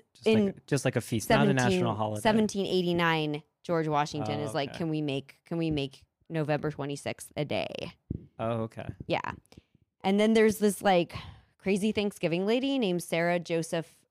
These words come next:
Speaker 2: Jo-, Josephia Hale, and she, <laughs> she lobbies for it to be a national holiday in eighteen forty-six. She's the author of Goody's Ladies Book, which sounds like such a
Speaker 1: Nice.
Speaker 2: promiscuous, dirty, dirty, dirty
Speaker 1: Goody's
Speaker 2: book.
Speaker 1: Ladies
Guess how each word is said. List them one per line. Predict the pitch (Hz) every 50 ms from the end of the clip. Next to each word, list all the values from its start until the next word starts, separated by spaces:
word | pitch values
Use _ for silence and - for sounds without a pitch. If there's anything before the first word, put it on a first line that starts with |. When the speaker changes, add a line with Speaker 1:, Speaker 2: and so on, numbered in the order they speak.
| _ _ _ _ -
Speaker 2:
Jo-, | - 185 - - _ _ _ _ _ _ _
Josephia | - 202 196 208 - - 220 - _ 190 185 185 170
Hale, | 160 143 - 147 139 104 101 110 117 185 - _ _ _ _ _ _
and | 170 180 165
she, | - - - 202 139 - 98 - - - _ _ _
<laughs> | _ _ _ _ -
she | - - 254 233
lobbies | 220 180 160 156 175 226 277 302 339 -
for | - 330 302 302
it | 294
to | 254
be | 220 214 196
a | 170
national | 156 156 151 156 - - - 180 170 160
holiday | 156 156 156 165 170 - 80 76 120 - - - - _ _ -
in | - 160
eighteen | 139 180 175 - - 180 175 165
forty-six. | - 165 160 147 139 143 - - 131 - - - - - _ _ _ _ _ _
She's | - - 233 208
the | 190 240 -
author | 185 196 202 196 214 208 208
of | - 190 175 156
Goody's | - 190 185 196 240 254 - 170
Ladies | 160 147 151 180 202 180 147 -
Book, | - - - - - _
which | 180 170 -
sounds | - 185 175 185 175 -
like | 170 151 - - 170
such | - 180 170 -
a | 233 180 143 123 113 - - _ - _ _ _ _ _ _ _ _ _ _ _ -
Speaker 1:
Nice. | 123 110 123 131 -
Speaker 2:
promiscuous, | 202 196 185 185 185 185 190 202 - - - 220 208 196 175 165 151 151 - - - 156 - -
dirty, | 202 180 180 196 208 202 185 170 165 156
dirty, | - - 190 202 196 196 196 - 190 185
dirty | 165 - 170 151 127 - - - -
Speaker 1:
Goody's | -
Speaker 2:
book. | - 156 95 -
Speaker 1:
Ladies | 67 - - - -